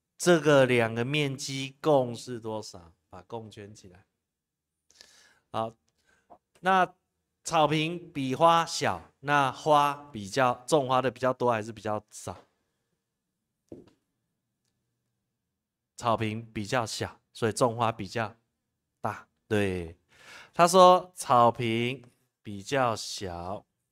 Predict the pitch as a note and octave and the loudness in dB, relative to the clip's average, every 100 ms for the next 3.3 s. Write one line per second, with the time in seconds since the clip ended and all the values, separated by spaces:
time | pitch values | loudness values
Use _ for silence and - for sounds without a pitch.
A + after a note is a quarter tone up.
0 | _ _ _ _ _ _ _ _ _ _ | _ _ _ _ _ _ _ _ _ _
1 | _ _ _ _ _ - A#2+ A#2 A2+ G#2 | _ _ _ _ _ -2 2 2 2 -2
2 | B2+ A#2+ G2+ F#2+ B2 G#2+ G2 G2 - F2 | 2 2 2 -2 -8 -6 -8 -10 -16 -16
3 | - F#2 | -16 -16